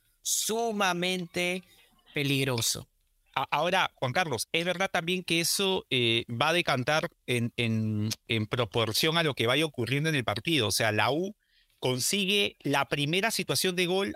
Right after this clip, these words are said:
Speaker 2: antes de los dos o tres minutos, y el gol a los dos o, o, o tres minutos siguientes, y a partir de ello es que el partido, eh, a la U se le acomoda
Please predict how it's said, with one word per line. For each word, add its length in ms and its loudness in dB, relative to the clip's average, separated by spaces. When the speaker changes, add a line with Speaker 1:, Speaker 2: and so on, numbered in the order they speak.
Speaker 2:
antes 420 0
de 100 0
los 140 0
dos 220 -2
o 100 -2
tres 160 -2
minutos, 540 -2
y 200 2
el 160 2
gol 380 0
a 120 2
los 220 0
dos 240 2
o, 80 -4
o, 360 -2
o 60 -2
tres 160 -2
minutos 360 -4
siguientes, 640 0
y 140 4
a 100 2
partir 400 -2
de 140 2
ello 400 0
es 260 -2
que 280 0
el 200 0
partido, 840 0
eh, 400 2
a 180 2
la 200 4
U 220 -2
se 240 0
le 100 2
acomoda 600 0